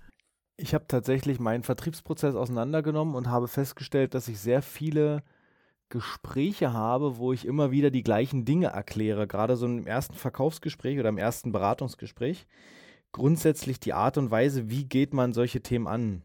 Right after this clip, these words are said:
Und dann habe ich genau diesen Prozess automatisiert. Das heißt, ich habe ein Webinar aufgenommen,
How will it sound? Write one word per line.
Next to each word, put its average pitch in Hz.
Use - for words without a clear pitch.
Und 107
dann 113
habe 117
ich 127
genau 123
diesen 165
Prozess 156
automatisiert. 98
Das 95
heißt, 127
ich 123
habe -
ein 110
Webinar 110
aufgenommen, 180